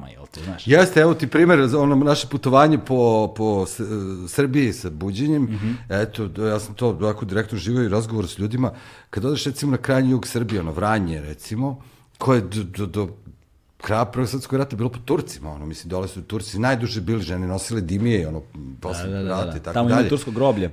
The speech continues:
Speaker 2: Jeste, i, ovaj, i onda kao u to vreme, baš znam da smo radili program i da je tad bila akt-, aktuelna ona afera sa onim nekim vladikom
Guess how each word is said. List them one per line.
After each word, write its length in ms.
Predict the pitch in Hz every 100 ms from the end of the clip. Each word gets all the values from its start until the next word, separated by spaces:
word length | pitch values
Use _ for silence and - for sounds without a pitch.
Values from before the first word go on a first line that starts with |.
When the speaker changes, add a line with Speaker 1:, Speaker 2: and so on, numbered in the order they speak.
| 95
Speaker 2:
Jeste, 500 | 90 101 127 - -
i, 360 | 131 143 135 139 - - -
ovaj, 360 | 117 120 117 131
i 160 | 143
onda 160 | 143 165
kao 260 | 180 185 180
u 60 |
to 160 | 131 190
vreme, 440 | 175 180 208 196 131
baš 300 | 95 151 135
znam 280 | 139 185
da 80 | 165
smo 180 | 143 156
radili 280 | 156 185 180
program 360 | - 180 190
i 20 | 170
da 80 |
je 80 | 160
tad 120 | 170
bila 280 | 160 160 180 156 151
akt-, 300 | 147 - 127 135 127
aktuelna 520 | 131 - 120 110 110
ona 160 | 123
afera 380 | 120 - 127 131 87 - - _ _ - -
sa 240 | - 110
onim 680 | 104 104 107 113 110 101 98
nekim 300 | 107 - 107
vladikom 640 | 95 110 120 104 92 71